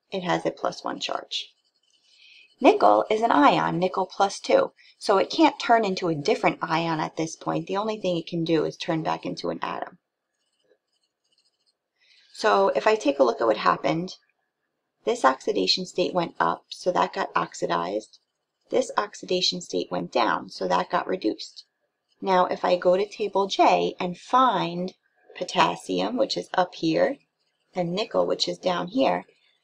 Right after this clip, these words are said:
potassium is the higher metal, so it should have gotten oxidized.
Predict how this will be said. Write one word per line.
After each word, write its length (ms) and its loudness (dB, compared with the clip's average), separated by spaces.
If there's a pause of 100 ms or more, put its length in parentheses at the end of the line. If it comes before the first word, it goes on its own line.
(120)
potassium 580 0
is 140 -4
the 60 -2
higher 580 2
metal, 540 6 (200)
so 220 2
it 140 0
should 380 6
have 220 -2
gotten 320 2
oxidized. 840 -4